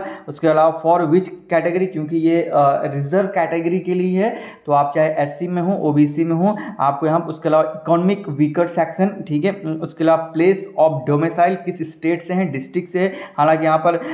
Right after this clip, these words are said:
अ, ये साफ साफ इन्होंने अपने, अ, नोटिफिकेशन में लिखा है केवल उत्तराखंड के, तो पता नहीं ये स्टेट देने से क्या मतलब। हाँ, डिस्ट्रिक्ट यहाँ पर ये ज़रूर दे सकते थे, ठीक है। यहाँ पर आईडी प्रूफ, marital status, अ, if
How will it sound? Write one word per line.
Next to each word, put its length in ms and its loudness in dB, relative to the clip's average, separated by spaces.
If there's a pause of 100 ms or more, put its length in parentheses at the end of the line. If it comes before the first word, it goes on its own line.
(160)
अ, 180 4
ये 400 0
साफ 240 0
साफ 180 0
इन्होंने 240 -2
अपने, 200 -2
अ, 1400 -2
नोटिफिकेशन 460 2
में 120 0
लिखा 160 0
है 80 2
केवल 280 2
उत्तराखंड 500 0
के, 120 2
तो 80 0
पता 180 0
नहीं 120 2
ये 120 4
स्टेट 360 -2
देने 180 0
से 120 -4
क्या 200 2
मतलब। 280 0
हाँ, 180 2
डिस्ट्रिक्ट 340 -2
यहाँ 140 6
पर 140 2
ये 200 2 (260)
ज़रूर 300 4
दे 160 2
सकते 320 -6
थे, 140 -4
ठीक 200 2
है। 100 2 (320)
यहाँ 100 4
पर 240 0
आईडी 260 0
प्रूफ, 320 0 (280)
marital 340 2
status, 440 0 (180)
अ, 120 2
if 160 4